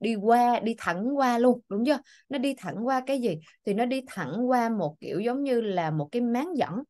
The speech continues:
Ok không? Một cái, ờ, cái, thì cái máng dẫn này thì nó nằm ở khoảng là, à, nằm ở gọi là sao ta? Nó nằm hai mươi mốt, hai mươi bốn, nó nằm ở gọi là sao ta?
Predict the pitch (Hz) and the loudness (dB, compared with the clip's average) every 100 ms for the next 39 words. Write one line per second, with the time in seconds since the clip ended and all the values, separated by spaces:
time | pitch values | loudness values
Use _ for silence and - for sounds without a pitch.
0 | _ _ - 196 214 180 160 - - - | _ _ -10 -2 0 0 -2 -16 -16 -2
1 | 190 185 226 277 285 277 - _ _ - | -2 2 4 6 4 2 -4 _ _ -2
2 | 202 196 196 202 _ 269 247 240 302 339 | 2 4 2 -2 _ -2 0 0 0 0
3 | 311 - 277 254 233 208 247 277 214 - | -2 -2 -2 -2 -2 -2 -2 -2 -2 -4
4 | 196 - 196 247 214 - _ - 190 220 | -6 -6 -4 -4 -4 -10 _ -4 0 2
5 | 226 - 156 214 175 175 175 196 202 240 | 2 4 4 2 2 2 0 -2 0 0
6 | 277 202 208 214 214 220 277 - - 220 | 0 0 0 -2 0 2 0 -4 -4 0
7 | 220 214 196 226 311 - - 233 262 233 | 2 2 4 2 2 -6 -6 -2 2 0
8 | 196 135 147 214 - 175 165 196 196 196 | -2 -2 -2 -2 -2 0 0 -2 -2 -2